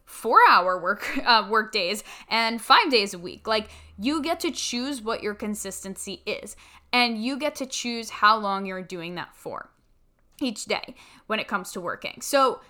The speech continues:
this is very important for me to point out because consistency and hustle are not the same thing. And you can be consistent while still honoring yourself, your body, your need for breaks,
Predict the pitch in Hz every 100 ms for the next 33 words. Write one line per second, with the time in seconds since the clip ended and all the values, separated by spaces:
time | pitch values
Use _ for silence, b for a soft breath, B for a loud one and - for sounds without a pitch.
0 | B _ _ - 208 311 - 415 269 202
1 | 220 240 247 240 - 220 208 208 202 190
2 | - 196 214 220 214 208 - 233 220 208
3 | b b b _ _ _ - 277 254 302
4 | 339 - 359 - 349 339 - 226 214 233
5 | 247 - 302 - 208 196 196 196 208 220
6 | - 214 - - 190 185 180 - _ _
7 | - 208 117 - B B B 208 202 220
8 | 240 269 339 330 302 339 349 - 262 -
9 | 226 - - 214 220 - - 220 254 247
10 | 226 208 240 247 B - 180 - 247 349
11 | - - 196 190 240 302 330 320 - 220
12 | 208 190 180 185 196 294 311 311